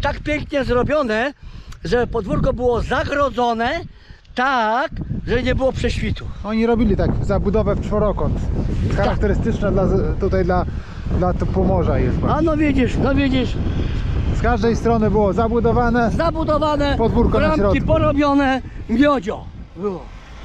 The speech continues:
Speaker 1: No, a dzisiaj to chyba koniec, macie, nie ma tego. Tu gospodarstwo było piękne.
Speaker 2: Nawet
Speaker 1: Zobacz,
Speaker 2: tam?
Speaker 1: co jest, tak.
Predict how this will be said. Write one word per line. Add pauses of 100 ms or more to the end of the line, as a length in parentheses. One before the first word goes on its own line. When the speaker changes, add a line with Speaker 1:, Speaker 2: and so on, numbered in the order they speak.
(380)
Speaker 1:
No,
a
dzisiaj
to (100)
chyba
koniec,
macie,
nie
ma
tego. (340)
Tu
gospodarstwo
było
piękne. (380)
Speaker 2:
Nawet
Speaker 1:
Zobacz,
Speaker 2:
tam?
Speaker 1:
co
jest,
tak.